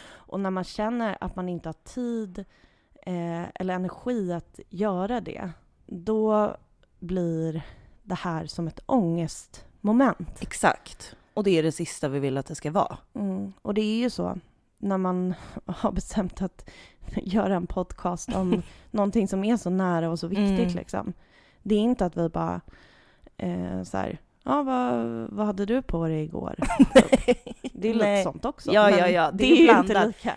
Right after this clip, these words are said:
Speaker 2: Men det är inte det, det, eh, huvudsaken.
Speaker 1: Mm. Men vi har i alla fall bestämt oss att, eh, på obestämd, eh, framtid, eh, så kommer vi släppa ett, eh, avsnitt varannan måndag
Speaker 2: Mm.
Speaker 1: istället för varje måndag.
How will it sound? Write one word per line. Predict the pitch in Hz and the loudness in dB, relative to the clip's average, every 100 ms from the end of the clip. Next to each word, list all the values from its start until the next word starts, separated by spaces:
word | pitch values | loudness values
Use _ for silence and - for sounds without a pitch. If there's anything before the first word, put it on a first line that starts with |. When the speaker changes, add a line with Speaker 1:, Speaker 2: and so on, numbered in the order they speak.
| 240 | -8
Speaker 2:
Men | 202 | -12
det | 214 | -10
är | |
inte | 226 208 | -10 -8
det, | 180 165 165 78 - 160 | -6 -6 -8 -12 -18 -16
det, | 170 165 156 - | -12 -12 -14 -18
eh, | 165 | -18
huvudsaken. | 165 165 180 151 170 180 - - _ | -16 -14 -14 -14 -16 -18 -20 -20 _
Speaker 1:
Mm. | 190 185 _ _ _ _ _ _ _ - - _ | -18 -18 _ _ _ _ _ _ _ -20 -20 _
Men | - 208 | -14 -8
vi | 220 | -2
har | 220 | -2
i | |
alla | 214 | -4
fall | 202 185 | -10 -12
bestämt | 190 - 226 220 190 | -12 -10 -10 -8 -12
oss | 175 175 | -12 -12
att, | 170 - | -14 -12
eh, | 180 175 | -12 -10
på | - | -10
obestämd, | - 175 175 - 180 170 175 - | -10 -10 -12 -12 -10 -10 -10 -10
eh, | - - | -10 -10
framtid, | - 185 170 190 208 - - _ _ - | -8 -8 -8 -8 -10 -12 -20 _ _ -14
eh, | 180 175 175 | -10 -8 -8
så | 185 - | -10 -12
kommer | - 240 226 | -6 -6 -4
vi | 175 165 | -4 -6
släppa | - 175 - - 170 165 165 - - - _ _ _ - | -8 -10 -10 -6 -4 -4 -6 -12 -20 -20 _ _ _ -6
ett, | 226 - - | -4 -4 -6
eh, | 214 208 - | -4 -4 -2
avsnitt | 226 190 - 180 160 180 | 0 0 -4 -6 -6 -4
varannan | 190 214 285 214 233 | -2 -2 -2 0 0
måndag | 220 175 175 - - - - | 0 -2 -4 -8 -10 -16 -2
Speaker 2:
Mm. | 247 | 0
Speaker 1:
istället | 208 202 175 - | 2 0 -2 -6
för | - 165 165 - | -6 -4 -4 -2
varje | 185 170 - | -2 0 -2
måndag. | - - - | -8 -10 -12